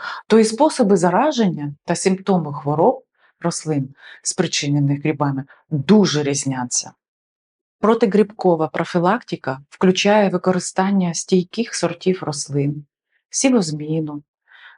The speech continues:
прорідження посівів, підживлення добривами, боротьбу зі шкідниками і тощо. Лікування може включати оприскування фунгіцидами контактної або системної дії,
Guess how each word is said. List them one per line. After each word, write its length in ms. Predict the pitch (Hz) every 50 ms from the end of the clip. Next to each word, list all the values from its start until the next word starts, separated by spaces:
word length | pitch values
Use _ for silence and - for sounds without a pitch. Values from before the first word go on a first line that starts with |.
| _ _ _ _ _ _ _
прорідження 760 | 196 214 214 208 185 190 208 214 202 196 196 190 170 165
посівів, 760 | 156 - 170 - - - - 139 139 139 139 143 143 147 - _ _ _ _ _ _ _ _ _ _ _ _ _ _ _ _ _ _ _
підживлення 720 | - 214 190 165 143 143 180 208 202 196 190 185 170 160
добривами, 800 | 147 143 160 160 151 151 151 170 160 147 151 156 147 147 143 143 - _ _ _
боротьбу 640 | - - 180 185 196 185 156 160 160 175 190 226 233
зі 180 | 214 180 175
шкідниками 800 | 175 - - - 165 143 170 170 - - 165 180 214 214 208 190 -
і 60 | -
тощо. 520 | 160 _ - 147 135 131 - - - - - _ _ _ _ _ _ _ _ _ _ - - - - - - -
Лікування 800 | 185 208 - 226 208 190 220 254 302 302 233 170 147 143 - _
може 300 | - 165 196 220 202 214
включати 580 | 202 - - 180 180 - - 220 226 233 - -
оприскування 960 | - - 185 - _ - - 240 285 277 - - 180 170 160 160 156 151 151
фунгіцидами 920 | 151 - - 208 208 180 180 - - - 170 170 170 185 214 220 226 240 - _ _ _ _ _ - - - _
контактної 760 | - 214 202 196 202 - 175 185 233 - - 320 320 320 320 - _ _ _ _
або 380 | - 143 139 160 175 - - -
системної 720 | - - - 175 180 - - 170 165 170 180 180 180 175 165
дії, 360 | 143 143 143 139 131 127 139